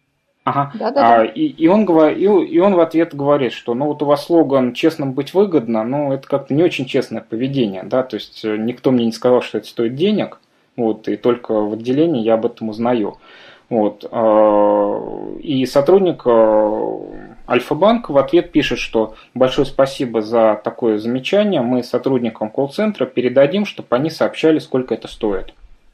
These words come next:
Speaker 1: Вот, то есть это есть, э, действительно некий, ну, случай, когда,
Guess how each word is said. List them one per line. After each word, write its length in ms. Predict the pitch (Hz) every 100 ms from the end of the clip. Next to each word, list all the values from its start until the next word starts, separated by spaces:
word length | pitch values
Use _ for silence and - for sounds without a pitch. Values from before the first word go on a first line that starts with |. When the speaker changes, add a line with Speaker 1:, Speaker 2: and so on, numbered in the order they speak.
| - - - - - - - _ - -
Speaker 1:
Вот, 260 | 120 107 -
то 80 |
есть 140 | 143 -
это 180 | 196 175
есть, 480 | 127 147 156 - -
э, 140 | 113
действительно 760 | 110 127 - 180 180 135 120 113
некий, 400 | 120 127 - -
ну, 420 | 147 143 117 107 107
случай, 400 | - 190 208 135
когда, 640 | 113 113 117 117 110 110